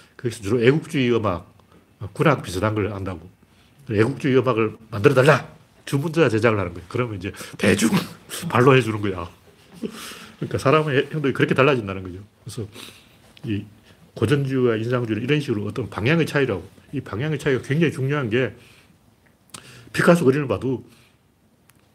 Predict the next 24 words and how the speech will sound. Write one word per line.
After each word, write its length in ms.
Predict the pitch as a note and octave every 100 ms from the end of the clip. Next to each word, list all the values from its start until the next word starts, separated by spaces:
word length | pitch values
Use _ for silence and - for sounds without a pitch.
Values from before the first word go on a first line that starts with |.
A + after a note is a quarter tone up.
| _ -
어떻게 240 | C3+ G#3+
보면 240 | D#3+ C#3 F2+
너무 420 | C3+ A#3+ A#3 E3+
이 320 | F3 E3+ C#3
추상적이야. 640 | - E3 D3+ C3+ F#2 F2 E2 _ - - _ _ _
근데 160 | - C#3+
추상화가 400 | - E3 F3+ C#3
없던 220 | A#2+ G3
시절에 280 | F3 C3+ F#2+
있어. 180 | E2+ A#2+ - _ -
근데 100 | -
갑자기 500 | - - A3 G3+ G3 - -
너무 340 | A2+ C3 A#3+ - - - - - -
확 460 | - - - -
입체파로 360 | C#3 E3 E3 A2
가버린 280 | G2 G2 F2+
거지. 220 | F2 G#2 - - -
조금씩 300 | D#3 E3+ F3+
조금씩 320 | D#3 D3+ D3+
변해가는 320 | C#3 C3 C3 C3
게 80 |
아니고 360 | G#2+ F#2+ A2 - - _ -
확 180 | - -
가버린다고. 480 | C3+ C3+ A2 E2+